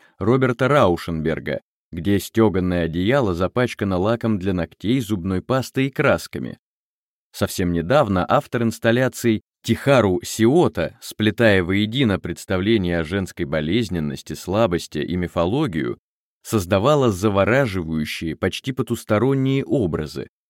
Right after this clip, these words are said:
например, в таких работах, как «Во время сна», где женщины в белых ночных сорочках спят на больничных койках. Возможно, самым известным из всех постельных изображений в искусстве стала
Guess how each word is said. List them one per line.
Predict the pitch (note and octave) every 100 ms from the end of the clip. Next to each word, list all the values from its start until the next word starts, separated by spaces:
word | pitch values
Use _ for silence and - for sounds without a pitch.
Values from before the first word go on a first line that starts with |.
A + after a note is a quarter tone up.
| _
например, | F#2+ G2+ G2 G2 F#2
в | -
таких | F#2 - -
работах, | F#2 E2+ C#3+ D3 F2+ -
как | G2+ -
«Во | - G2 G#2+
время | A#2 A#2+ A#2
сна», | A#2+ - A2 D2+ - _ _ _ G#2+
где | E2+ E2 G#2
женщины | E2 A#2 D3+ B2 A2 G#2+
в | E2
белых | A2 B2 G2+ -
ночных | F#2+ - G2 -
сорочках | - F2+ C#3 C#3 - B2+
спят | - - B2 D3
на | D3
больничных | C3+ D3 B2+ F#2 - G2+ G2+ -
койках. | F#2 D2 - - - _ _ _ _ _ _ _ _ _ _ -
Возможно, | F2+ F#2 B2+ G3+ C3+ G#2+
самым | F2+ C#3 C#3+ A#2
известным | G#2+ A2 E3+ F3 A2 G2
из | G2
всех | - A2 -
постельных | G#2 - B2 G#2 F#2 G2
изображений | F2+ F#2+ G2+ F#2 G2+ F2+
в | F2
искусстве | - - E3 - A#2+
стала | - - C#3 C3+